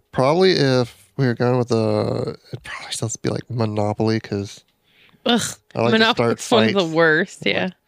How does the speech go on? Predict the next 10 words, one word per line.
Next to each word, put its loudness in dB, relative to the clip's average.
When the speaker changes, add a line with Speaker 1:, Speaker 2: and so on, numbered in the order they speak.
Speaker 1:
I -6
like -4
to -10
make -4
everybody -4
angry. -4
Speaker 2:
Okay. -6
Speaker 1:
Uh, 0
what's -2
yours? 0